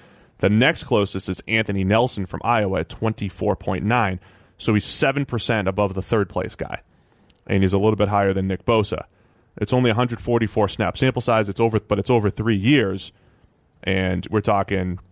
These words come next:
uh, twenty-nine pressures on a hundred forty-four attempts, plus sixteen other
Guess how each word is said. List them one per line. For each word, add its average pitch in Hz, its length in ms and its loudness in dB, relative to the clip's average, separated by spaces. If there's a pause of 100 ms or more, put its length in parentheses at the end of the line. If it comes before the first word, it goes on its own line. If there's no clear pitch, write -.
(520)
uh, 92 520 2
twenty-nine 110 460 0
pressures 107 360 -2
on 98 120 0
a 95 40 -6
hundred 104 260 -2
forty-four 104 500 -2
attempts, 131 360 -2
plus - 300 -2
sixteen - 480 -4
other 95 360 0